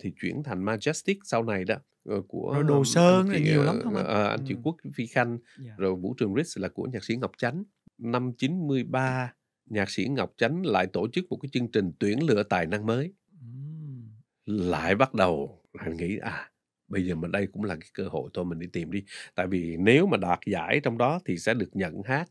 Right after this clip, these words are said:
Speaker 1: thường trực ở tại vũ trường Ritz vào mỗi cuối tuần. Thời gian đó mỗi cuối tuần là thứ Sáu, thứ Bảy, Chủ nhật, ba đêm, các vũ trường ở đây hoạt động. Và cái phong trào, ờ, khiêu vũ lúc đó còn mạnh lắm. Mọi
Speaker 2: Ừm.
Speaker 1: người lúc đó cũng vừa qua đây cũng mười mấy năm.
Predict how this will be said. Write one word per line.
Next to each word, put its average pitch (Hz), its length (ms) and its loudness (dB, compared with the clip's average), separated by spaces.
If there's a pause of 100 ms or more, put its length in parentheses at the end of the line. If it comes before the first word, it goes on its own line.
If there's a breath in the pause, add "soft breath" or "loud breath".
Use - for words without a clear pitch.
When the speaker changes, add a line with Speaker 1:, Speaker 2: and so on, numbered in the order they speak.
Speaker 1:
thường 95 260 0
trực 87 160 -4
ở - 160 -8
tại 87 120 -4
vũ 98 140 -6
trường 98 200 -2
Ritz 131 120 2 (300 soft breath)
vào 92 120 0
mỗi 90 260 0
cuối 165 220 -2
tuần. 90 160 2 (460 loud breath)
Thời 95 180 2
gian 120 160 2
đó 131 240 2
mỗi 120 260 0
cuối 147 200 -2
tuần 95 160 0
là 90 120 -6
thứ 123 80 -4
Sáu, 143 400 0
thứ 151 60 -2
Bảy, 101 260 -2
Chủ 131 60 -4
nhật, 113 260 -2
ba 113 220 -4
đêm, 110 320 -4
các - 280 -4
vũ 104 180 -4
trường 98 200 0
ở 80 80 -6
đây 117 140 -6
hoạt 87 200 -8
động. 82 220 -8 (320)
Và 95 100 2
cái 127 100 0
phong 127 200 2
trào, 95 280 2
ờ, 98 280 -2
khiêu 123 140 2
vũ 110 300 -2
lúc 170 140 -4
đó 160 100 -2
còn 92 540 -6
mạnh 82 240 -8
lắm. 151 200 -2 (160)
Mọi 95 240 -4
Speaker 2:
Ừm. - 80 -8
Speaker 1:
người 90 380 -4
lúc 127 200 -8
đó 190 380 -8 (260 soft breath)
cũng 170 480 -6 (220)
vừa 117 160 0
qua 147 240 -6
đây 147 220 -4
cũng 151 300 -8
mười 110 100 -2
mấy 131 180 -4
năm. 147 300 -8